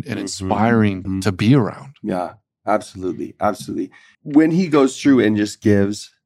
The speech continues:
Speaker 2: "In their path of duty" is sort of the
Speaker 1: The refrain, yeah.
Speaker 2: that, that comes from, in the Book of Mormon, Samuel the Lamanite talking. And he just talks about the more part of them who are in their path of duty. And then he just gives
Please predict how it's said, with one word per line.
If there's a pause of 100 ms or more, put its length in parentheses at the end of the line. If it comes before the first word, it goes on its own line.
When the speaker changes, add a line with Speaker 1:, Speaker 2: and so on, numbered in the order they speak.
(120)
Speaker 2:
"In
their
path
of
duty"
is
sort
of
the (180)
Speaker 1:
The
refrain,
yeah. (100)
Speaker 2:
that,
that
comes
from, (300)
in
the
Book
of
Mormon,
Samuel
the
Lamanite
talking. (680)
And
he
just
talks
about
the
more
part
of
them
who
are
in
their
path
of
duty.
And
then
he
just
gives